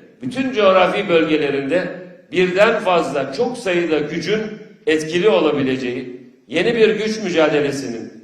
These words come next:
yeni güç denklemlerinin kurulmakta olduğu bir döneme giriyoruz.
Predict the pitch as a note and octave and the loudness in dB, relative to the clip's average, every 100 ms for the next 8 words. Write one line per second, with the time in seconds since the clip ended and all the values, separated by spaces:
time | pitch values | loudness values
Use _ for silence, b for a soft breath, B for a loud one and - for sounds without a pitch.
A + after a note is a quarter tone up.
0 | - _ G#2 D#3 A3 A#3 A3+ - - B3+ | -20 _ -4 0 2 2 0 -8 -6 -4
1 | - F#3+ F3+ F3 E3+ D#3+ D#3 D3+ D3 - | -4 -2 -2 0 -2 0 0 0 -4 -2
2 | F3 F3 F3 E3 - G#3+ F3 D3+ E3 G#3+ | 0 0 0 -2 0 0 2 0 4 4
3 | - - - - F3+ D#3 D3 C#3+ C#3+ C3 | 4 -4 -10 -2 -2 0 0 0 -4 -6
4 | A#2 G#2+ F2+ - - | -8 -8 -10 -12 -20